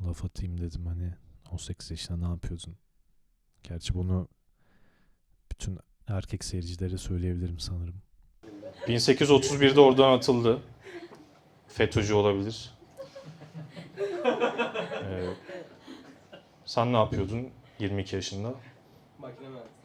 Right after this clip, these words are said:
Speaker 2: Hala otuz bir yani.
Speaker 1: Ya makine mühendisim deyince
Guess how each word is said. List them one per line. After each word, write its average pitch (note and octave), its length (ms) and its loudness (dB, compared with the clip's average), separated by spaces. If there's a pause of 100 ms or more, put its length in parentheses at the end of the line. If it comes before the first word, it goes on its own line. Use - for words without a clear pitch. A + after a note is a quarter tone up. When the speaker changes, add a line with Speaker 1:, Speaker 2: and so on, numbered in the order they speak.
(880)
Speaker 2:
Hala F#2+ 340 -2
otuz F#2+ 240 -8
bir F#2+ 80 -4
yani. F2+ 300 -4 (4000)
Speaker 1:
Ya G2+ 60 -6
makine F#2 360 -4
mühendisim G#2+ 500 0
deyince G#2+ 540 -4